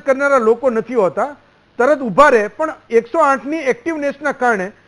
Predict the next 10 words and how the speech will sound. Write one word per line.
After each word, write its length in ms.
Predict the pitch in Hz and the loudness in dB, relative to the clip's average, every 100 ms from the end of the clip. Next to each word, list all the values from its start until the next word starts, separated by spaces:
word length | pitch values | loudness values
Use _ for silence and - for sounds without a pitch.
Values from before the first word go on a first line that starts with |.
| _ 160 | _ -4
મોટાભાગના 640 | 214 330 320 294 302 320 | 0 4 6 6 4 2
લોકો 280 | 277 269 330 | 0 0 -2
એકસો 300 | 277 - 330 | -2 2 4
આઠની 340 | 302 247 339 | 4 2 2
રાહ 200 | 285 277 | 6 6
જોવે 300 | 214 190 147 | 4 -2 -6
છે 100 | - _ _ _ _ _ _ - - | -10 _ _ _ _ _ _ -20 -6
અકસ્માત 500 | 220 294 240 262 214 | -2 -2 -2 -2 -2
થયા 180 | 233 202 | 0 0
પછી. 320 | 156 151 107 | -2 -10 -14